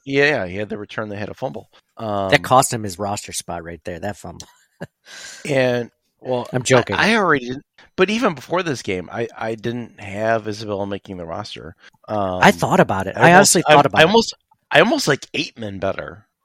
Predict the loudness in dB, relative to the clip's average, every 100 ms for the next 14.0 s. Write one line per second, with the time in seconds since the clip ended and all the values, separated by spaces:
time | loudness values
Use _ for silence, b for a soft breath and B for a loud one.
0 | -4 -4 -4 -4 0 2 2 2 2 0
1 | -8 -8 -10 -10 -2 -2 2 2 2 2
2 | 2 2 0 0 0 -2 -4 -2 0 0
3 | 0 -2 0 -2 -6 _ _ -8 -6 -6
4 | -10 -10 -8 -8 -12 b b _ 4 4
5 | 2 6 6 4 0 -4 -4 _ _ _
6 | -6 -2 -4 -2 -6 -6 -4 -4 -4 -8
7 | -10 -12 _ _ _ -4 2 4 4 2
8 | -4 -4 -4 -6 -4 -4 -4 -8 -8 -8
9 | -8 -6 -10 -10 -18 _ -12 -8 -4 -4
10 | -6 -12 _ _ -12 -10 -6 -4 -4 -12
11 | _ -16 -14 -10 -10 -12 _ _ -12 -6
12 | 4 4 4 0 0 -6 -6 -2 2 2
13 | 0 B B B B -4 -2 -2 -4